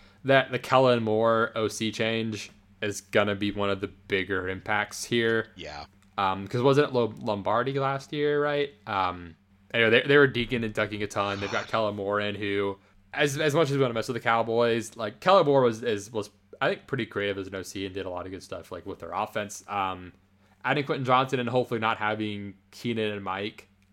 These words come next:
Speaker 1: off the field for most of the season, like, they had, like, one or two games with both of them fully in there.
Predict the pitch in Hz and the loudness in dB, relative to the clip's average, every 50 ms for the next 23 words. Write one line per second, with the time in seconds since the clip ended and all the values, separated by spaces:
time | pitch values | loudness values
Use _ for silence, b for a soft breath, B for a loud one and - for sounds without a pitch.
0 | _ - 120 123 123 - - 113 - - - 131 123 123 120 - 139 127 123 123 | _ 0 0 0 0 0 -6 -10 -8 -4 -4 -2 -2 -2 -4 -4 -4 -2 -2 -4
1 | 123 - - 123 - - 135 127 123 139 131 123 117 110 104 104 b b b b | -6 -6 -10 -10 -6 -4 -2 0 0 0 0 0 -2 -2 -4 -4 b b b b
2 | b b b b b b b - 143 170 202 226 214 220 147 107 104 98 101 107 | b b b b b b b 4 6 6 8 8 6 4 2 2 -2 -2 2 2
3 | 113 113 110 104 - 123 107 - 107 101 104 98 104 98 - - 98 98 98 101 | 4 4 2 0 -2 -4 -4 -2 0 0 -2 -2 -4 -8 -8 -6 -6 -6 -6 -6
4 | 98 92 98 95 95 - - 110 110 107 98 98 101 107 107 110 110 120 131 151 | -8 -6 -6 -6 -4 -4 -2 0 2 2 2 2 0 0 0 2 4 6 6 6
5 | 226 | 6